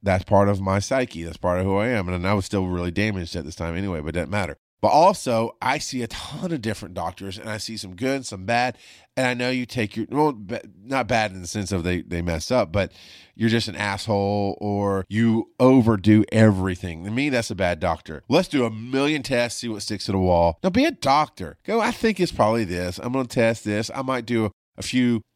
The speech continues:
peripheral tests," right? Tests that touch this one test, just to be sure.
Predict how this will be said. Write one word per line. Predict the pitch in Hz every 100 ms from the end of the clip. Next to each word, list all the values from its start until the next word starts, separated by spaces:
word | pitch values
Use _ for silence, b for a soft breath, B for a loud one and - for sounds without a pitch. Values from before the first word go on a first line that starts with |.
| _
peripheral | - 123 120 123 - 101 98 90
tests," | - 110 90 92 - -
right? | 95 101 - -
Tests | 113 110
that | - -
touch | 117 104
this | 101 95
one | 92 87
test, | 87 87 - -
just | 254 247
to | 127
be | 107
sure. | - 90 78 78